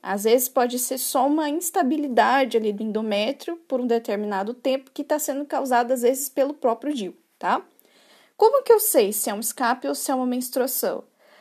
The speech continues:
Pessoal, a menstruação, ela é cíclica, ou seja, se a gente observar a nossa menstruação, a gente vai ver que ela tem um período bem definido. Então, o normal é que durante um ciclo menstrual, você tem uma duração aí desse ciclo entre vinte e quatro e trinta e oito dias.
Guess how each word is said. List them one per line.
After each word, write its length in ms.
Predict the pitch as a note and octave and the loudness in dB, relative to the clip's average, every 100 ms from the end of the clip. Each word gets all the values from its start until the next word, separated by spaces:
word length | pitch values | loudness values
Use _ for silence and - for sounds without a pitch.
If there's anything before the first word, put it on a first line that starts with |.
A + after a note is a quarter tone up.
| - - | -16 -4
Pessoal, 340 | C4 B3+ C#4 | -2 2 2
a 40 | |
menstruação, 640 | D4 E4 D#4 C4+ A#3 - B3+ | 2 0 -2 -2 -2 -2 -2
ela 140 | A3+ | -2
é 40 | |
cíclica, 760 | C#4 - C#4+ C4+ A3 - - - - | -2 -2 -2 -4 -6 -6 -10 -12 -6
ou 160 | A3 | -4
seja, 340 | B3+ A3 F#3 F#3+ | -2 -2 -4 -4
se 120 | - | -2
a 100 | G#3+ | -2
gente 240 | B3+ G4 | 0 -2
observar 680 | F4+ - - A3 G#3 G#3 A#3+ | -4 -4 -2 -2 0 2 4
a 40 | C4 | 2
nossa 260 | G3+ - | -2 -6
menstruação, 680 | G3 - - E3+ - A3 A#3 | -10 -12 -12 -12 -8 -4 -4
a 40 | |
gente 200 | A3 A3 | -4 -6
vai 120 | A3+ A#3 | -4 -4
ver 120 | A3+ | -4
que 100 | B3 | -6
ela 80 | A3+ | -4
tem 140 | B3 | -4
um 20 | |
período 340 | A#3+ A#3 A#3+ A#3+ | -4 -2 -2 0
bem 280 | A3 A#3+ | 2 2
definido. 600 | C4+ D4 - B3+ A#3+ G3 - _ _ _ _ - | 2 -2 -2 -2 -2 -6 -16 _ _ _ _ -2
Então, 160 | A3 | 2
o 60 | C4 | 4
normal 600 | D4 C4 B3 G#3 A3+ C#4 | 6 6 4 2 4 4
é 60 | G#3 | 2
que 180 | - | -2
durante 460 | G#3 A3 B3+ E4 C4 | -4 -2 0 -2 -4
um 40 | |
ciclo 340 | A3+ - G3+ G3+ | -6 -6 -8 -8
menstrual, 560 | F3+ G3 - F#3+ A3 | -10 -10 -4 0 0
você 480 | G3 G3 - G3+ - _ _ | 0 -6 -4 -4 -4 _ _
tem 180 | - A#3 | -2 0
uma 160 | C4 A3+ | 2 0
duração 460 | G#3 A3 G#3 - | 0 -4 -2 -4
aí 40 | G3 | -4
desse 280 | F#3+ G3+ G3 | -4 -6 -8
ciclo 340 | - A3+ G#3 | -6 -6 -6
entre 180 | G3 G3+ | -8 -8
vinte 280 | G3+ G3 - | -6 -8 -6
e 20 | |
quatro 480 | G#3 G3+ A#3 A#3 A3+ | -2 0 0 -2 -6
e 40 | |
trinta 260 | A3 A3 A3 | -8 -4 -4
e 20 | |
oito 220 | G#3 - | -4 -8
dias. 420 | F#3 E3+ - - | -12 -10 -10 -14